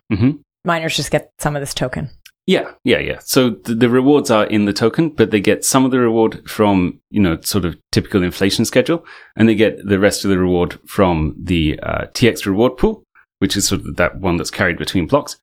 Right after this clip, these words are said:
Speaker 1: and a small portion for literally mining the block that those transactions go into. So I guess it's three sources.
Speaker 2: Is there, like, if someone's trying to access the data, they are paying something?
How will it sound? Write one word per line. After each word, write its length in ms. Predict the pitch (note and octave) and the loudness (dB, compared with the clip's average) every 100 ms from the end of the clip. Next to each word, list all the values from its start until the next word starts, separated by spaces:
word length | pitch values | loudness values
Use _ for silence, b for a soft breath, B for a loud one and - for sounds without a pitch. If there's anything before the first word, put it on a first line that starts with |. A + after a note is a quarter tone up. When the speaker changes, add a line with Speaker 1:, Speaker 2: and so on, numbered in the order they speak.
| b b | b b
Speaker 1:
and 220 | - A2+ G#2+ | -2 0 0
a 40 | |
small 240 | - A2 F#2+ | 2 0 2
portion 360 | F#2+ F#2 F#2+ | 0 0 0
for 340 | F2 F#2 F2 E2 | 0 0 0 0
literally 400 | F#2+ G2+ - F#2+ | 0 0 0 -2
mining 320 | F2 F2 E2+ | 0 0 0
the 60 | D#2+ | -4
block 280 | F2+ E2 - | -6 -10 -4
that 280 | F2+ - | -4 -4
those 200 | - D#2+ | -6 -8
transactions 600 | - E2 D#2 C#2+ - D#2 | -4 -4 -4 -6 -6 -6
go 140 | - C2+ | -4 -6
into. 220 | - - - _ _ _ | -6 -12 -16 _ _ _
So 100 | F#2+ | -2
I 40 | |
guess 180 | E2+ E2+ | 0 -2
it's 120 | - - | -6 -12
three 180 | - | -10
sources. 480 | C#2 - - - - - | -8 -10 -10 -12 -14 -6
Speaker 2:
Is 160 | F#3+ F3+ | -6 0
there, 440 | F#3 F3 F3 - - | 0 2 0 -4 -2
like, 260 | F3 D#3 _ _ | -2 -2 _ _
if 180 | - D#3 | -6 -6
someone's 380 | - E3+ E3+ - | -4 -2 -2 -4
trying 180 | D#3+ | -4
to 60 | D3+ | -2
access 420 | B2 D3+ E3 D3+ | -2 -2 -4 -6
the 120 | - | -4
data, 260 | C#3+ D3+ D3 | -2 0 0
they 140 | C#3 | 0
are 100 | A#2+ | -2
paying 300 | B2+ D3 C3 D3 | -2 -4 -6 -6
something? 400 | F3 F3+ A3+ | -8 -8 -10